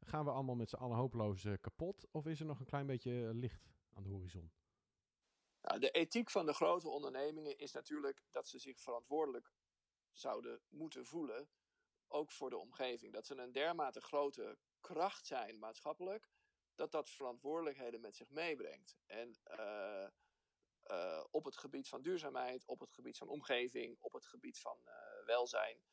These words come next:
Speaker 2: En dat is ontzettend moeilijk, want, ehm, op elke schaal in zo'n onderneming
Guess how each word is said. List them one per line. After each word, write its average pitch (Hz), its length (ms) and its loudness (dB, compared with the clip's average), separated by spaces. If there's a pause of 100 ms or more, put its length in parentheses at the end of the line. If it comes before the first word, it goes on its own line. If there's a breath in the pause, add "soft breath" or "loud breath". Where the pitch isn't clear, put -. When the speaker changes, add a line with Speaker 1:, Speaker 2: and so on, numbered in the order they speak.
(480)
Speaker 2:
En 135 140 4
dat 170 160 6
is 151 140 -4
ontzettend 139 500 0
moeilijk, 151 560 4 (120)
want, 123 440 -2 (140)
ehm, 117 600 -2 (460)
op 131 200 0
elke 160 320 2
schaal 196 580 -4
in 147 120 -8
zo'n 131 140 -10
onderneming 117 720 -10